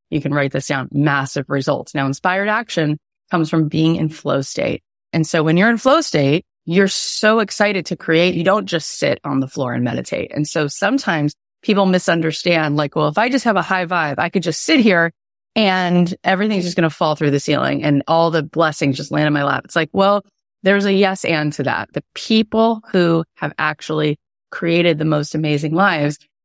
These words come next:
there is a way in which they move through the world. There is a way in which they're taking action, but it's not coming from pushing. It's not coming from asserting. It's coming from flow. And so we're gonna talk this week about what are the things that you need to do.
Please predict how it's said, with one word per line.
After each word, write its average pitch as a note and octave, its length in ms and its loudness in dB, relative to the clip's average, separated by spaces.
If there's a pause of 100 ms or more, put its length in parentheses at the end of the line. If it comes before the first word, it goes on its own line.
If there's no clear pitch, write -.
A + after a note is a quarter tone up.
there F#3 420 2
is E3 400 2
a D#3 160 -2
way F#3+ 440 2
in D#3+ 260 0
which C#3+ 440 -2
they D#3 140 0
move F#3 380 2
through F3 160 -6
the D#3 120 -6
world. D3 440 0
There D#3 140 2
is C#3+ 100 -4
a D#3 80 -4
way E3 240 2
in E3+ 100 0
which D3+ 240 -4
they're D3+ 220 -4
taking F3 560 0
action, B3+ 500 0 (300)
but F#3 80 0
it's F3 100 -4
not G#3 200 0
coming F#3+ 220 2
from D3+ 200 -2
pushing. D#3+ 520 0 (240)
It's D#3+ 160 -4
not E3 140 -2
coming D#3 180 -4
from D3+ 140 -6
asserting. F#3+ 500 0
It's D3+ 160 -4
coming D3+ 300 -2
from C#3 180 -6
flow. C#3 480 -2
And D3+ 140 -4
so D3 140 0
we're D#3 180 -2
gonna F#3 160 0
talk G#3+ 400 0
this - 220 -6
week G3+ 340 2 (480)
about E3+ 380 0
what F3 120 2
are G#3 40 2
the A3 80 4
things G3 180 2
that F3+ 80 0
you E3+ 100 2
need D#3+ 140 2
to D3+ 80 -6
do. D3 400 0